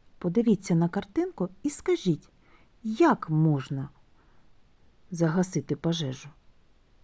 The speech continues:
Так, правильно, пожежу можна залити водою. Але, малята, пам'ятайте, не всяку пожежу можна тушити водою.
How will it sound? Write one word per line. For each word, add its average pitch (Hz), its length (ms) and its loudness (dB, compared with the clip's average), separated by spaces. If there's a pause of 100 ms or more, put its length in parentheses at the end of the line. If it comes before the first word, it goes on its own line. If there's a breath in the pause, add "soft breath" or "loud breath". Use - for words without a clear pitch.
(1700)
Так, 139 460 -2 (160)
правильно, 147 560 2 (500 loud breath)
пожежу 160 840 -2 (120)
можна 151 640 0
залити 143 680 -2
водою. 127 640 -6 (1700 soft breath)
Але, 170 280 2
малята, 214 580 0
пам'ятайте, 156 800 -2 (300 soft breath)
не 180 240 6
всяку 247 640 2
пожежу 240 580 2
можна 165 360 0
тушити 160 520 -6
водою. 143 560 -4